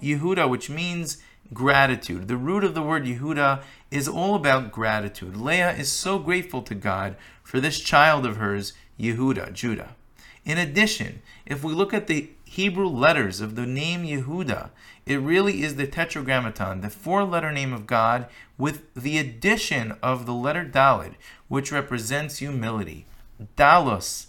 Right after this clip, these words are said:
Daled, is impoverished. "I have nothing of my own," says Yehuda. "I'm full of gratitude towards you, God."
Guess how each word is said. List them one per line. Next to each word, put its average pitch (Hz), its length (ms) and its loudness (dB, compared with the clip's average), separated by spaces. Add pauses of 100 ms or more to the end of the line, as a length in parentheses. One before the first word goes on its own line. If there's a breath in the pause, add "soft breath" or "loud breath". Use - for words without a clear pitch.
(220)
Daled, 123 540 4 (320 soft breath)
is 123 460 0
impoverished. 117 800 0
"I 107 120 -4
have 120 260 -4
nothing 156 480 -2
of 170 100 -2
my 147 180 0
own," 147 280 -2
says 110 240 -4
Yehuda. 101 500 -4 (380 loud breath)
"I'm 107 140 -2
full 180 440 -4
of 127 220 -6
gratitude 113 880 2
towards 123 400 -4
you, 110 140 -6
God." 98 500 -4